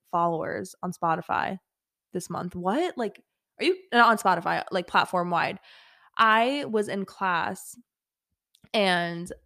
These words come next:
I remember, like, I hadn't checked my Spotify or Apple followers, like, in a really long time. And Apple followers are really weird. It doesn't give me a specific number of how many followers I have. It'll show me, like, listeners per episode and all that stuff, but it doesn't give me a number of followers. So you have to, like,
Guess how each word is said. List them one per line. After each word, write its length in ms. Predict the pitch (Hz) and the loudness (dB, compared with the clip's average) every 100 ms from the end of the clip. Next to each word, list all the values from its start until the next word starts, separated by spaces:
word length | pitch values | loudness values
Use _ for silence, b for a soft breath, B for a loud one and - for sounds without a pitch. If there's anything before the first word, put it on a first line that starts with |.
| - | 2
I 640 | 196 185 185 185 180 180 - | 6 6 6 2 -2 -6 -10
remember, 480 | 202 208 196 196 226 | -4 0 0 2 2
like, 260 | 233 196 - - | 2 0 -2 -4
I 80 | |
hadn't 320 | 202 214 349 320 | 0 0 0 -4
checked 380 | - 185 185 | -2 -2 -2
my 360 | 202 185 180 175 | -2 0 0 -4
Spotify 680 | - 175 160 175 185 180 180 | -8 -6 -4 -2 0 2 2
or 160 | - 175 | 0 -4
Apple 280 | 160 165 175 | -6 -8 -4
followers, 680 | 196 190 196 196 202 196 - _ | 0 2 2 0 0 -2 -8 _
like, 160 | - - | -10 -8
in 80 | 175 | -6
a 40 | |
really 200 | 175 175 | -6 -4
long 160 | 170 180 | -6 -6
time. 180 | 180 180 | -6 -6
And 80 | - | 0
Apple 260 | 185 190 285 | 0 0 -2
followers 580 | 262 240 240 240 226 | 2 2 2 0 0
are 200 | - 175 | 0 -2
really 340 | 170 175 175 175 | -2 -4 -4 -4
weird. 400 | 165 165 175 185 | -4 0 0 0
It 80 | 190 | -2
doesn't 300 | 202 269 208 | -4 -4 -6
give 160 | 190 | -8
me 180 | 196 185 | -6 -6
a 80 | 185 | -8
specific 500 | - 190 185 185 180 | -10 -12 -10 -10 -8
number 340 | 175 170 175 | -6 -2 -2
of 80 | 180 | -2
how 100 | 180 | -4
many 160 | 175 175 | -6 -6
followers 460 | - 165 170 185 | -4 -2 -2 0
I 80 | 202 | 0
have. 360 | 220 240 254 269 B B B B - | 0 4 4 2 B B B B 0
It'll 200 | 226 233 | 0 2
show 180 | 233 | 0
me, 140 | 226 240 | 0 0
like, 160 | 226 | 0
listeners 400 | 208 185 202 190 | -2 -6 -6 -6
per 140 | - 220 | -4 -2
episode 440 | 233 226 240 220 | -2 -4 -4 -2
and 40 | 202 | 0
all 180 | 190 | 0
that 180 | 190 185 | 0 -2
stuff, 160 | 214 208 | -6 -6
but 100 | 185 | -6
it 80 | 180 | -4
doesn't 280 | 208 226 | -4 -4
give 120 | 202 196 | -4 -4
me 140 | 185 | -4
a 40 | |
number 260 | 175 175 170 | -4 -4 -4
of 80 | 170 | -4
followers. 480 | 185 180 175 175 - | 0 2 0 -6 -8
So 80 | |
you 80 | 196 | -6
have 180 | 185 208 | -4 -4
to, 100 | 262 | -2
like, 240 | 254 226 | -2 -2